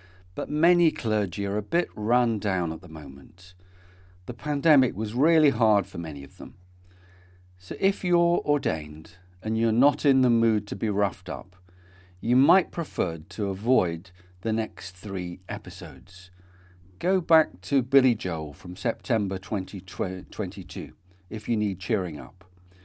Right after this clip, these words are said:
If you stay here, hold on to your seat because you're going to get three Hensley Hensons. The man labelled by the Church Times as the berating bishop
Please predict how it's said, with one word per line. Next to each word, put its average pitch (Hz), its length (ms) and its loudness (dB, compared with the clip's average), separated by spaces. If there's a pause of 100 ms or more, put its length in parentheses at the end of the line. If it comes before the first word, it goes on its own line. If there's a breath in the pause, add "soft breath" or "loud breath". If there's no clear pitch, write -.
(640 soft breath)
If 127 220 -8
you 110 140 -2
stay 185 400 6
here, 107 460 -4 (460 soft breath)
hold 170 440 6
on 160 160 4
to - 120 -2
your 135 120 4
seat 90 400 -6
because 110 320 -4
you're 123 140 2
going 113 200 0
to 110 120 -6
get 107 280 -2
three 156 560 -2 (200 soft breath)
Hensley 120 500 4
Hensons. 85 760 -8 (760 soft breath)
The 107 100 -2
man 131 460 2
labelled 123 460 4
by 113 200 4
the 101 140 -2
Church 107 360 -2
Times 95 400 -2
as 101 180 -8
the 104 120 -2
berating 127 800 4
bishop 127 540 4